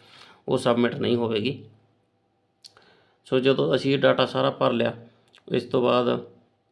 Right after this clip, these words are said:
ਅਸੀਂ ਇਸ ਨੂੰ save as ਕਰ ਲੈਣਾ ਹੈ। save as ਕਰਕੇ ਅਸੀਂ ਇਸ ਨੂੰ ਐਡਿਟ ਵੀ ਕਰ ਸਕਦੇ ਹਾਂ, ਪਰ ਜਦੋਂ ਅਸੀਂ ਡੀ ਡੀ ਓ ਨੂੰ ਸਬਮਿਟ ਕਰਤੀ, ਉਸ ਤੋਂ ਬਾਅਦ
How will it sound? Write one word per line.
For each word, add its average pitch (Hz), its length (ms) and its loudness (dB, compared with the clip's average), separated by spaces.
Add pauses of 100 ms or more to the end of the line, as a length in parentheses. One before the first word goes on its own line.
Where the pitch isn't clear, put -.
(320)
ਅਸੀਂ 120 200 -2
ਇਸ 120 140 -4
ਨੂੰ 123 140 2
save 120 600 -2
as - 80 -10
ਕਰ 117 180 -4
ਲੈਣਾ 117 240 -2
ਹੈ। 120 80 -2
save 131 360 0
as 127 60 -6
ਕਰਕੇ 131 320 -2
ਅਸੀਂ 139 160 -2
ਇਸ 135 120 -4
ਨੂੰ 143 120 0
ਐਡਿਟ 131 280 4
ਵੀ 139 140 -4
ਕਰ 135 140 -2
ਸਕਦੇ 107 280 -6
ਹਾਂ, 104 60 -6
ਪਰ - 140 0
ਜਦੋਂ 139 240 0
ਅਸੀਂ 147 160 -2
ਡੀ 131 120 0
ਡੀ 131 120 0
ਓ 139 40 2
ਨੂੰ 147 120 0
ਸਬਮਿਟ 127 360 -2
ਕਰਤੀ, 123 440 -2 (300)
ਉਸ 131 140 2
ਤੋਂ 131 140 -2
ਬਾਅਦ 127 360 0